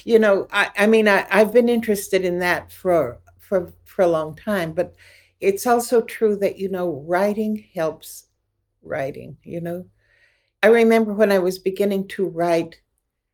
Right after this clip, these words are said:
housekeeping, and I was recovering a memory of a place where I hadn't lived for twenty years. I was in France in a dark house writing about Idaho. It was very strange. But the, um,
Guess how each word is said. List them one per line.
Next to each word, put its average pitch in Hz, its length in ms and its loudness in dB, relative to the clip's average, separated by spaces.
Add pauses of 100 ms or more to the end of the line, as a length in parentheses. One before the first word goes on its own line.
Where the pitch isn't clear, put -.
(100)
housekeeping, 160 920 -8 (800)
and 196 200 2
I 190 160 4
was 196 320 0
recovering 196 600 0
a 185 60 -6
memory 185 460 0
of 165 100 -8
a 165 60 -16
place 170 360 -2
where 165 120 -4
I 156 40 -4
hadn't 165 360 -10
lived 165 240 -4
for 160 160 -12
twenty 147 300 -10
years. 139 520 -12 (340)
I 247 60 4
was 254 220 2
in 175 160 -2
France 185 640 0 (540)
in 175 100 0
a 170 100 2
dark 180 360 4
house 175 600 0
writing 170 340 2
about 151 280 -2
Idaho. 156 480 0
It 110 80 -4
was 147 160 -6
very 165 200 2
strange. 185 460 -6 (400)
But 196 160 0
the, 214 360 6
um, 175 420 2